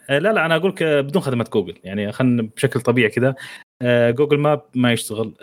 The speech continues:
كار بلاي أو أندرويد أوتو، النظام التشغيل ملاحة في السيارة، ما يشتغل.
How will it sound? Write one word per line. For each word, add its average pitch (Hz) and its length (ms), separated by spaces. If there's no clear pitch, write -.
كار 131 180
بلاي 120 360
أو 110 280
أندرويد 120 500
أوتو، 123 540
النظام 101 420
التشغيل 107 580
ملاحة 107 320
في - 60
السيارة، 120 560
ما 107 220
يشتغل. 110 440